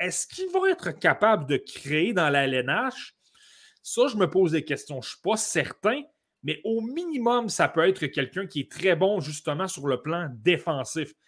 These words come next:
Il est super, super responsable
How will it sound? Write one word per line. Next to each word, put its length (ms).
Il 100
est 100
super, 560
super 480
responsable 800